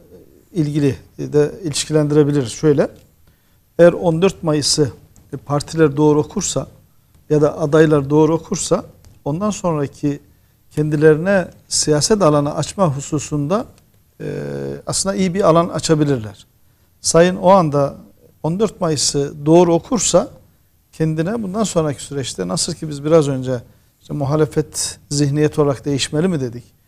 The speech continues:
muhalefet anlayışı değişmeli mi tartıştık, hemen hemen tüm konuklarımız, e,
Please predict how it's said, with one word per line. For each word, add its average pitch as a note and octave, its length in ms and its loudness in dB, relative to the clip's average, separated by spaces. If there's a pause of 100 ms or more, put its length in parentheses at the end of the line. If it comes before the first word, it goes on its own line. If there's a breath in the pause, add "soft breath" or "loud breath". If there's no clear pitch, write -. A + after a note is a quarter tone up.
(360)
muhalefet D3 400 0
anlayışı D3 500 0
değişmeli D#3+ 480 -2
mi F#3+ 320 -2
tartıştık, - 560 -4
hemen D#3+ 200 -4
hemen D#3+ 220 -6 (520)
tüm F#3+ 100 -10
konuklarımız, D3+ 840 -6
e, C#2 400 -4